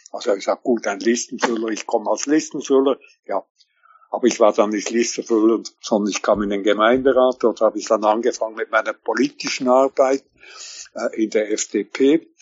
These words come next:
in der Schweiz. Ich bin dann in den, äh, Großen Rat des Kantons Bern, das ist, äh, der Land-,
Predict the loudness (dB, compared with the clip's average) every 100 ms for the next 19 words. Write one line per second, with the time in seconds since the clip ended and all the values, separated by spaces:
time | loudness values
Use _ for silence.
0 | -20 _ -2 0 0 2 2 2 0 -8
1 | _ -20 -18 -16 -2 0 2 0 0 -2
2 | -2 -6 -6 -6 -2 2 4 4 2 -4
3 | _ _ 2 6 6 4 -12 -4 2 2
4 | 2 -4 0 0 2 0 -2 -2 4 4
5 | 4 -2 -4 -6 -8 -4 -4 -6 -2 -2
6 | 4 4 4 -6 -12